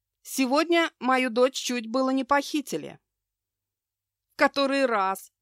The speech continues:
тихо прыснула в кулачок Даша. Жданов как-то противно усмехнулся и указал на меня. «Но ее спас вот этот замечательный молодой человек.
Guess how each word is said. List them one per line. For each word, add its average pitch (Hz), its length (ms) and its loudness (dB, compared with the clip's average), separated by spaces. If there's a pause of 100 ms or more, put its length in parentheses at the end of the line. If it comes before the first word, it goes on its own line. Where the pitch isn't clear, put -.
(120)
тихо 208 280 -8
прыснула 196 520 -8
в - 80 -18
кулачок 165 500 -8
Даша. 151 420 -14 (1300)
Жданов 330 380 2
как-то - 280 -8
противно 196 640 -8
усмехнулся 302 600 -6
и 285 40 0
указал 185 460 -6
на 190 80 -8
меня. 185 360 -12 (760)
«Но 269 220 0
ее 349 260 6
спас 339 400 4
вот 392 160 0
этот 320 320 -4
замечательный 302 680 0
молодой 247 440 2
человек. 254 600 -6